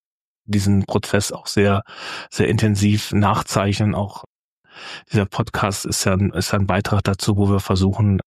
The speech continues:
dafür vorher auch, äh, Hintergründe und auch Einsichten und Ansichten darzulegen. Insofern sind wir da schon,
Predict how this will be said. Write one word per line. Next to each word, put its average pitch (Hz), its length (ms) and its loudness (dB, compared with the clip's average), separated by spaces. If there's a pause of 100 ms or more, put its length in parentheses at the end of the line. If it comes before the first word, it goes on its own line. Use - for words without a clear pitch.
(460)
dafür 92 400 0
vorher 98 400 2
auch, - 400 -6
äh, 92 160 0
Hintergründe 98 680 0
und 95 260 -4 (300)
auch - 180 -4
Einsichten 107 560 2
und 98 120 0
Ansichten 98 540 0
darzulegen. 95 640 0 (1400)
Insofern 101 380 0
sind 110 160 2
wir 110 80 2
da 98 120 2
schon, 104 540 2